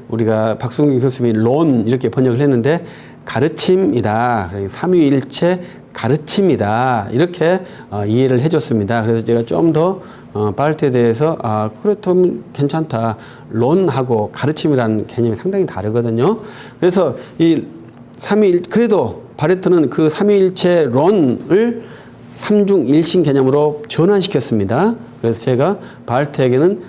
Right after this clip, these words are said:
전통적인 삼위일체가 없습니다." 이렇게 말씀을 드렸더니, 어, "그러지 않을 것이다." 이렇게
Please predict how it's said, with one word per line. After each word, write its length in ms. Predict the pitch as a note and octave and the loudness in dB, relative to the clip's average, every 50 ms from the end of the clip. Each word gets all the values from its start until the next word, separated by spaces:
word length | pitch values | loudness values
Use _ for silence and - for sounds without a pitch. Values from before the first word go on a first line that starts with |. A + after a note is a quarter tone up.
| - - | -18 -20
전통적인 580 | - - - D3 D3+ D#3 C#3+ C3 A#2+ A#2+ B2 B2 | -6 -4 -2 -2 0 0 0 2 2 2 2 0
삼위일체가 760 | A#2+ - D3+ C#3+ C3 A#2 A2+ A2 - - A2+ A#2 A#2 A#2+ - - - | 0 -2 -2 0 0 0 0 -2 -4 -4 -2 -2 -2 -2 -4 -6 -4
없습니다." 920 | - C#3+ D#3 D#3 - A3 G3 D#3+ C3 A2+ A2 A#2 C3+ D3 D3+ C#3+ B2+ G2+ - | -4 -2 -2 0 0 2 2 2 2 2 2 2 2 2 2 0 -2 -2 -2
이렇게 480 | A#2 A#2 A#2+ - - B2+ D3 F3+ G3 F#3+ - - - - - - - | -4 -4 -4 -2 0 0 0 0 -2 -4 -10 -18 -20 -20 -20 -14 -8
말씀을 440 | G#2+ A2 A#2+ A2+ - B2+ A#2+ A2+ G#2 | -4 -4 -4 -4 -2 -2 -2 -2 0
드렸더니, 640 | - A#2 A2+ A#2 A#2 A#2 G#2 G#2 A2+ D#3 G#3 A#3+ A#3+ - - - - - - - - | 0 -2 -2 0 0 -2 0 0 2 2 2 0 -2 -8 -14 -20 -20 -20 -20 -18 -12
어, 260 | - F#2 F#2 F#2 G2 G#2+ - - - - - - - | -12 -10 -10 -10 -12 -14 -16 -20 -20 -20 -20 -18 -4
"그러지 220 | - G#3+ A#3+ A3+ | -2 0 0 2
않을 180 | D#3+ D3 G3 - | 2 2 2 2
것이다." 760 | - A#3+ A3+ - - D#3+ B2+ B2+ D#3 F#3 F3+ D#3 B2+ A#2+ A2 - | 0 0 -2 -2 -2 0 0 2 2 2 2 2 2 0 0 0
이렇게 500 | B2 B2 - - - A2 B2 D3 E3+ | -2 -2 -2 -2 0 0 2 2 0